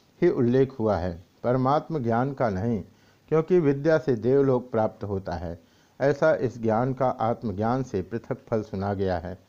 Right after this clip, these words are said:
उन ज्ञान और कर्म से जहाँ जो एक एक के अनुष्ठान की निंदा की है,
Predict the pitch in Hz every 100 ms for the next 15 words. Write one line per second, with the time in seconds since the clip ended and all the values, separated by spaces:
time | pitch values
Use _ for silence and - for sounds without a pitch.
0 | _ _ _ - 165 147 110 127 143 160
1 | - 143 117 - 151 160 143 117 101 113
2 | 113 131 139 139 - _ _ _ _ 120
3 | 151 160 - 160 170 - _ 143 151 151
4 | 170 165 - 127 123 - 131 139 160 -
5 | 135 110 127 147 143 127 120 95 95